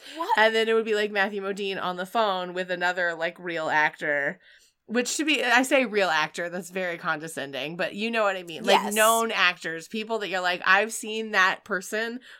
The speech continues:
Speaker 2: on this other show. <laughs> I know this person."
Speaker 1: They paid real actor money to these actors.
Speaker 2: That's what I mean. That's what I mean. Yes, they paid real actor money for these gigs. These were not B-roll,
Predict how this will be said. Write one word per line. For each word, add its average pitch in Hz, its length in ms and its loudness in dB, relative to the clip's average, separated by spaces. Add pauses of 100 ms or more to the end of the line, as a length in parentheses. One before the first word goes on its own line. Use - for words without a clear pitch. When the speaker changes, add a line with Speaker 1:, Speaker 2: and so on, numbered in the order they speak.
Speaker 2:
on 202 220 4
this 202 260 -2
other 185 280 0
show. 156 560 -2
<laughs> - 40 -8
I 170 160 -8
know 202 220 2
this 196 180 -8
person." 185 600 -6
Speaker 1:
They 302 240 6
paid 254 560 0
real 226 340 0
actor 196 500 0
money 170 580 -6
to 214 260 -6
these 170 340 -8
actors. - 880 -6
Speaker 2:
That's 226 300 4
what 196 180 2
I 165 140 2
mean. 165 360 -10
That's 202 280 4
what 196 100 0
I 170 60 -2
mean. 143 200 -6
Yes, 143 280 -2
they 180 160 -2
paid 196 240 -2
real 170 180 0
actor 175 320 0
money 165 300 -6
for 202 120 -6
these 175 220 -8
gigs. 165 460 -4
These 214 240 -4
were 233 160 -4
not 185 520 4
B-roll, 180 960 2